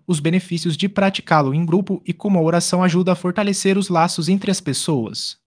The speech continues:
Prepare-se para aprender maneiras criativas de celebrar a gratidão e cultivar uma atmosfera de alegria e louvor.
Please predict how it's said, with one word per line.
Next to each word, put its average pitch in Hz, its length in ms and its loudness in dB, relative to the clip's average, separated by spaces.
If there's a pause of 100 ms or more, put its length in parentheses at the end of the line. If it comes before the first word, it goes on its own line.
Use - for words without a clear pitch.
Prepare-se 147 580 0
para 170 180 -4
aprender 175 400 0
maneiras 151 440 0
criativas 165 600 -2
de 175 120 -2
celebrar 180 480 0
a 175 60 0
gratidão 170 680 0
e 180 120 -4
cultivar 175 520 0
uma 180 140 2
atmosfera 185 540 -2
de 165 100 0
alegria 170 580 0
e 180 80 -4
louvor. 131 520 -4